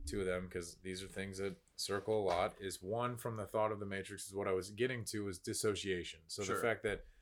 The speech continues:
Speaker 1: I wanna know your viewpoint on if there's a healthy amount of dissociation that you can perform, because it has this disconnecting, reconnecting euphoria almost out of it. And then the second thing is,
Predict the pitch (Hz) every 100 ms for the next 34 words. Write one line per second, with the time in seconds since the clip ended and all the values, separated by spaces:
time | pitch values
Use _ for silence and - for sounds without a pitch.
0 | - - 123 135 131 120 117 104 110 101
1 | 104 95 104 98 90 95 92 101 92 90
2 | 107 95 113 107 104 92 98 107 101 104
3 | 98 92 98 92 101 110 110 - 117 113
4 | 98 92 95 _ _ _ - 101 107 98
5 | 98 104 92 101 95 - 107 98 113 -
6 | 107 104 - 101 92 104 101 104 95 -
7 | 95 92 90 95 98 - 113 107 95 -
8 | 90 90 87 82 80 80 92 - _ _
9 | _ _ - 113 104 92 135 131 123 107
10 | 95 92 110 - _ _ - - _ _
11 | _ _ _ _ _ - 131 117 98 113
12 | 135 - -